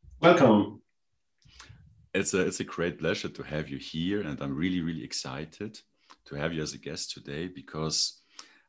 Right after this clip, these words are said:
Speaker 2: I listened to you live at the Flow Fest two thousand nineteen, almost two years ago in Munich. And the Flow Fest is a German biohacking conference.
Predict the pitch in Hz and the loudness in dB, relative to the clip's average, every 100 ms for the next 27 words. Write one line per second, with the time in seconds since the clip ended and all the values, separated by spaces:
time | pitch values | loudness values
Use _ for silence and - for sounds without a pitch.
0 | - 73 107 101 - 71 76 98 80 76 | -8 -4 -4 -6 -10 -10 -4 -2 -2 -2
1 | 95 120 80 - 76 - - 78 123 - | -2 -4 -10 -14 -16 -14 -8 -6 -6 -8
2 | 69 80 - - - - 92 73 69 69 | -10 -8 -8 -10 -20 -20 -18 -12 -12 -10
3 | 65 71 80 - 95 90 78 82 73 - | -10 -10 -10 -12 -12 -10 -10 -10 -12 -14
4 | 76 85 95 101 - - 71 73 65 62 | -10 -8 -8 -8 -10 -12 -12 -12 -14 -8
5 | 78 92 104 113 - _ _ _ _ _ | -4 -4 -4 -8 -18 _ _ _ _ _
6 | 65 67 73 76 76 71 - - - 64 | -18 -12 -8 -8 -8 -10 -10 -14 -14 -14
7 | 62 - - 73 76 69 65 62 69 71 | -16 -14 -10 -8 -8 -10 -10 -8 -6 -6
8 | 76 - 73 71 69 - 76 - 76 87 | -8 -10 -12 -10 -12 -12 -12 -12 -12 -12
9 | - | -12